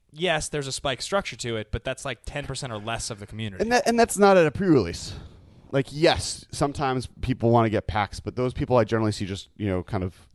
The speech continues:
Speaker 2: buy
Speaker 1: Right.
Speaker 2: the packs and drop. They don't even play 'cause the, the packs are more valuable for, for testing for
Speaker 1: Yep.
Speaker 2: whatever reason,
Speaker 1: Exactly.
Speaker 2: you know, for Pro Tours or, or whatever. So it's, yeah, the, I think the dichotomy is just different. All right, let's get in, let's get into the set review.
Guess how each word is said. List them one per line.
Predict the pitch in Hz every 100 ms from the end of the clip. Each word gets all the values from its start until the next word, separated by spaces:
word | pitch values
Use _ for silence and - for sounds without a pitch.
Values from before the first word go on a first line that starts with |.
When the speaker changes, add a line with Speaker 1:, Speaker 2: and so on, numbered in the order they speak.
| -
Speaker 2:
buy | 90 107 104
Speaker 1:
Right. |
Speaker 2:
the | 101
packs | 101 90 90
and | 90
drop. | 117 90
They | 87
don't | 98
even | 87
play | 85 107 82
'cause | -
the, | 98 85 -
the |
packs | 98 92 -
are | 92
more | 85
valuable | 85 85 82 82
for, | - 82 80 76
for | - 87
testing | - 90 - 82 76 80 _ -
for | 95
Speaker 1:
Yep. |
Speaker 2:
whatever | 80 78 78
reason, | 78 76 73
Speaker 1:
Exactly. | 80 104 87
Speaker 2:
you |
know, | 85
for |
Pro | 82 -
Tours | - 82 78
or, | 71
or | 73
whatever. | 80 107 90
So | 73 107 92 - - - - -
it's, | 131 -
yeah, | 123 120 110 -
the, | 123 -
I |
think | 123 113
the |
dichotomy | 110 95 87 85
is | 82
just | -
different. | 92 -
All | 190
right, | 147
let's | 190
get | 208
in, | 185 160
let's | 170
get | 170
into | 139
the | 101
set | - 101
review. | 82 90 82